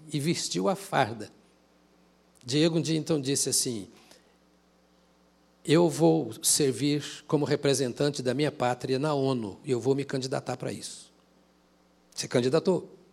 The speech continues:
Fez todos os testes. Passou. Ele é piloto de caça. Foi lá pro deserto da Saara. Deixou a esposa aqui.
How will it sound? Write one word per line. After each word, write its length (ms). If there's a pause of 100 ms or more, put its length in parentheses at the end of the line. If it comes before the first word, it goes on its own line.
(1120)
Fez 200
todos 260
os 100
testes. 640 (800)
Passou. 580 (2250)
Ele 120
é 40
piloto 320
de 100
caça. 500 (1200)
Foi 280
lá 180
pro 140
deserto 380
da 100
Saara. 440 (1500)
Deixou 240
a 20
esposa 400
aqui. 320